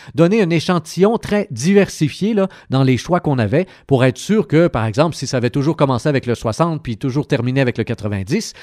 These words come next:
ben, peut-être effectivement que ça aurait pu biaiser le résultat final, ou en tout cas donner l'impression que le résultat est, est biaisé.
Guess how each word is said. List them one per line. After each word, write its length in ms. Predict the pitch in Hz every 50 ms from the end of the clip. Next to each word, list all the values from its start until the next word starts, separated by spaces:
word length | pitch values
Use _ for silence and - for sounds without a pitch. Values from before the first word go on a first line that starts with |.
| - - - -
ben, 480 | 117 123 151 185 196 190 180 175 165 151
peut-être 300 | 165 156 180 190 180 180
effectivement 460 | 160 143 151 - 156 147 151 190 208
que 60 | -
ça 100 | - 147
aurait 160 | 131 139 135
pu 140 | - 196 185
biaiser 580 | 131 120 131 190 180 165 139 113 131 185 190 - _ _ _ _
le 120 | - 131 143
résultat 400 | 139 143 127 143 123 - 156 135
final, 380 | - 135 131 170 185 165 123
ou 60 | 110 117
en 80 | 123
tout 80 | 113 -
cas 120 | 180 170
donner 220 | 127 135 139 156 160
l'impression 460 | 147 131 110 - 127 117 - 196 202
que 80 | -
le 140 | 139 123 120
résultat 420 | 107 117 113 113 120 - 139 131 120
est, 120 | 117 123 -
est 100 | 147 123
biaisé. 380 | 117 127 127 117 90 101 101